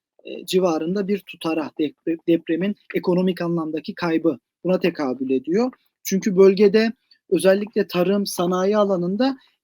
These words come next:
e, hem, e, ulusal anlamda hem de ihracat anlamında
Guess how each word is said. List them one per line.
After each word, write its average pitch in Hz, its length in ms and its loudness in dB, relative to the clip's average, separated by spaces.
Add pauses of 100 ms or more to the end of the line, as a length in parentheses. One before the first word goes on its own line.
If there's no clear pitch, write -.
(120)
e, 160 140 -2
hem, 214 320 0 (580)
e, 87 40 -6 (440)
ulusal 175 380 0
anlamda 285 400 2
hem 247 200 6
de 254 80 0
ihracat 233 520 0
anlamında 208 500 -2